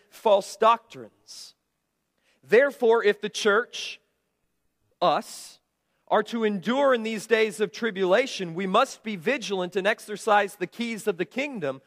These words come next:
through the faithful practice of biblical church membership and biblical church discipline. From the church at Sardis, we learn that a church can be dead,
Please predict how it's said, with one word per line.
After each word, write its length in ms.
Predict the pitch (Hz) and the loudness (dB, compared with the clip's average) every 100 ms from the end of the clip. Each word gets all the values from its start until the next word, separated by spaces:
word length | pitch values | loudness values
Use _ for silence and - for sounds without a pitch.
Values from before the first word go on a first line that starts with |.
| _ _ | _ _
through 140 | - 190 | -8 -4
the 80 | 175 | -2
faithful 460 | - 240 247 247 | 0 -2 0 -2
practice 580 | - 208 175 175 196 - | 0 2 2 2 -8 -6
of 120 | 170 | -4
biblical 400 | 180 190 214 220 | -2 -2 -2 -6
church 320 | 202 220 202 | -4 -4 -4
membership 560 | 185 170 165 160 196 190 | -2 -4 -4 -6 -4 -4
and 180 | 180 156 | -8 -6
biblical 420 | 165 165 175 196 | -4 -4 -6 -8
church 460 | - 160 160 - - _ _ | -6 -6 -8 -10 -18 _ _
discipline. 540 | 143 226 - 156 123 101 _ _ _ _ _ _ _ _ _ _ _ _ _ _ _ _ | -2 -2 -2 -16 -18 -20 _ _ _ _ _ _ _ _ _ _ _ _ _ _ _ _
From 140 | - 202 | -6 -4
the 80 | |
church 320 | 202 277 262 254 | 0 2 2 -2
at 100 | - | -10
Sardis, 880 | - 262 285 208 131 - - - _ _ | 0 4 4 2 -6 -14 -18 -20 _ _
we 160 | - 214 | -6 -2
learn 240 | 220 220 | 0 0
that 120 | 208 196 | 0 -2
a 60 | |
church 400 | 185 240 226 226 | -2 -2 -4 -4
can 140 | 208 180 | -6 -6
be 100 | 185 | -2
dead, 500 | 190 233 139 117 | 0 2 2 -2